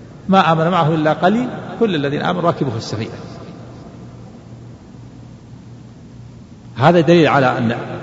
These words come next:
في تسلية للداعية، على أن الداعية والأمر بالمعروف والنهي عن المنكر لا يأس وليس عليه هداهم، الهداية بيد الله، كما قال الله عن النبي: "إن عليك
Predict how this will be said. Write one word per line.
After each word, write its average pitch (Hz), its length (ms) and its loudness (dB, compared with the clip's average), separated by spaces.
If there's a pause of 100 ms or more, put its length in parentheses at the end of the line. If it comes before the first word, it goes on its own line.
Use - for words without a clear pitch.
(160)
في 147 80 4
تسلية 143 360 4
للداعية، 101 440 -4 (520)
على 107 160 -6
أن 107 100 -6
الداعية 123 520 2 (260)
والأمر 110 260 -4
بالمعروف 117 260 -2
والنهي 110 180 -4
عن 104 60 -6
المنكر 147 220 -4
لا 226 100 2
يأس 135 420 0 (880)
وليس 170 240 2
عليه 139 360 2 (440)
هداهم، 120 340 0 (140)
الهداية 131 280 -4
بيد 185 180 -4
الله، 117 140 -8 (800)
كما 143 200 0
قال 127 160 0
الله 117 200 -2 (400)
عن 113 120 -8 (680)
النبي: 131 340 -6
"إن 214 120 2
عليك 160 240 0